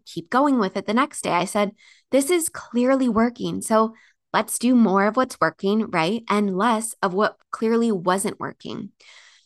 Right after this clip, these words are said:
So again, let's take it one step further. I said, "I want you to go live and I want you to answer some frequently asked questions that your business gets." It doesn't matter if anyone joins. It doesn't matter if people ask questions live because they typically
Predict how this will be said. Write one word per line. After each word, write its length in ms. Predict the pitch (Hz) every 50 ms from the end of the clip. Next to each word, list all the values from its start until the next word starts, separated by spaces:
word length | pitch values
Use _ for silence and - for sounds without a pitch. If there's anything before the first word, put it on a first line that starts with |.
| _ _
So 320 | - - 247 240 226 233 -
again, 240 | 220 220 175 - -
let's 200 | - 202 - -
take 180 | - 233 226 262
it 80 | 240 -
one 140 | 202 202 196
step 180 | - 185 - -
further. 400 | - 160 139 - - - 202 208 - _ _ _ _ _ _ _ _ _ _ _ _ _ _ _ _
I 140 | 202 220 226
said, 300 | 220 233 226 208 196 - - -
"I 160 | 175 185 202
want 180 | 220 240 - -
you 100 | 254 254
to 80 | 269
go 240 | 247 220 202 190 220
live 600 | 277 269 262 233 202 175 160 170 175 208 220 - _ -
and 100 | 202 202
I 80 | 208 208
want 180 | 220 220 - 247
you 80 | 254
to 200 | 269 254 - -
answer 520 | 202 190 190 196 - 247 240 247 254 254 -
some 260 | - - 226 208 214
frequently 480 | 220 202 190 - 202 202 196 220 214 - -
asked 260 | 185 185 196 - -
questions 640 | _ 170 156 - - - 226 240 254 262 269 254 - - _ _ _ _ _ _ _
that 240 | 214 208 202 -
your 120 | 214 220 208
business 360 | 190 185 175 - 185 185 -
gets." 380 | - - - - _ - - - _ _ _ _ _ _ _ _ _ _ _ _ _ _
It 100 | 202 -
doesn't 280 | - 202 202 269 285 -
matter 320 | 233 202 196 208 220 220
if 200 | - 208 208 -
anyone 300 | 175 180 175 196 220 240
joins. 400 | 220 196 170 170 170 180 202 196
It 80 | 185 -
doesn't 360 | 180 165 208 226 226 226 -
matter 380 | 214 208 202 196 202 214 214
if 80 | 220 220
people 320 | - 214 190 - 226 - -
ask 280 | - 180 175 202 - -
questions 480 | - 196 190 - - 226 233 254 247
live 280 | 190 170 165 170 180 -
because 240 | - 202 - 226 202
they 100 | 202 196
typically 560 | - - 214 226 233 - - 247 254 247